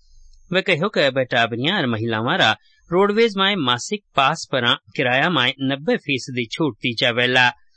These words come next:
गहलोत मंत्रालय कर्मचारी निदेशालय बनावन रो ऐलान कीनो। मुख्यमंत्री अशोक गहलोत आज जयपुर में वारा रहवास ऊ एक सौ फर्स्ट रेस्पॉन्स व्हीकल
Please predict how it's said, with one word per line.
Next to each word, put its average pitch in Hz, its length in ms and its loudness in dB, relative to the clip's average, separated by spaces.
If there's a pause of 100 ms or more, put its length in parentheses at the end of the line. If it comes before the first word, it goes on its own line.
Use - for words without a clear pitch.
(260)
गहलोत 170 460 2 (160)
मंत्रालय 165 600 0 (120)
कर्मचारी 135 560 0
निदेशालय 123 720 -4
बनावन 123 440 0
रो 120 120 2
ऐलान 117 380 2 (220)
कीनो। 123 400 0 (1600)
मुख्यमंत्री 254 560 0
अशोक 220 340 -2
गहलोत 196 400 0
आज 165 160 2
जयपुर 160 340 -2
में 165 220 -2
वारा 135 320 0
रहवास 127 480 -2
ऊ 151 120 -2 (100)
एक 156 220 -4
सौ 151 240 0 (300)
फर्स्ट - 520 -2
रेस्पॉन्स 139 720 -2
व्हीकल 135 400 0